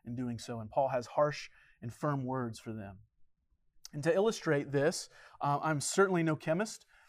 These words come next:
but I do know, as most of us do, that the chemical formula for water is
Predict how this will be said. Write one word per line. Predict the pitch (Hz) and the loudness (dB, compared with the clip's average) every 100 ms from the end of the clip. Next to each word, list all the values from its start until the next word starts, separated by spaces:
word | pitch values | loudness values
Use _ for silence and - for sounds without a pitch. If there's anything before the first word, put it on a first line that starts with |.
| _ | _
but | 135 | 2
I | 160 | 4
do | 143 175 | 6 4
know, | 214 151 165 | 8 8 8
as | 151 | 6
most | 160 165 | 0 0
of | 156 | 0
us | 147 | 0
do, | - 151 | 4 4
that | 175 151 | 6 2
the | 143 135 | 2 0
chemical | - 175 175 151 | 2 0 0 -2
formula | - 160 160 156 | -4 -4 -2 -4
for | 147 143 | -2 -4
water | 127 135 160 175 165 | 2 4 4 2 0
is | 143 | -6